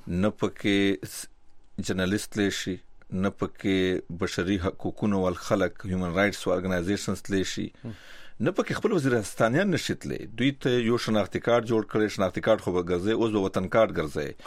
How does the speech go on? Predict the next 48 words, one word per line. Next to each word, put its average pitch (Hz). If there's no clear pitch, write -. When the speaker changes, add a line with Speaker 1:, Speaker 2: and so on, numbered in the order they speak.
Speaker 2:
ښه. 139
Speaker 1:
په -
لس 117
چیک 110
پوسټونو 113
باندې 92
به 85
ځي. 82
نو 110
چې 123
تا 160
امن 156
راوستې، 131
دا 117
چیک -
پوسټونه 117
تا 110
سره 104
لګولي، 87
دا 90
خلکو 90
بې 90
عزتي 80
پر 98
دې 95
لګولي 92
دي، 87
خلکو 82
شرمولو 80
پر 92
دې 92
لګولي 92
دي. 120
Speaker 2:
آه. 107
Speaker 1:
د 92
دې 107
مقصد -
څه -
دی؟ -
Speaker 2:
مهم. 113
Speaker 1:
او 90
بل 127
دې 127
نه -
علاوه، 120
ګورې، 110
دا 113
تش -